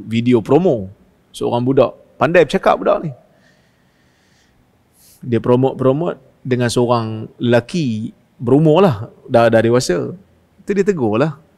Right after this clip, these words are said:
artis tu kan. Dia kata, "Tak boleh pakai gelang ni. Kita orang lelaki tak boleh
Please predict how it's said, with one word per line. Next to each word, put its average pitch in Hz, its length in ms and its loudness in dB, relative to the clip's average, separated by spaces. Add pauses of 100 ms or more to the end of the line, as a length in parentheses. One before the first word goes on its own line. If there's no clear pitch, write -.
(840)
artis 143 320 -2
tu 208 60 -2
kan. 98 260 -6
Dia 117 160 -12
kata, 123 160 -4
"Tak 113 140 -4
boleh 120 120 -2
pakai 113 200 -2
gelang 135 340 0
ni. 117 300 -8
Kita 120 160 -6
orang 113 180 -4
lelaki 113 240 -4
tak - 80 -6
boleh 107 140 -4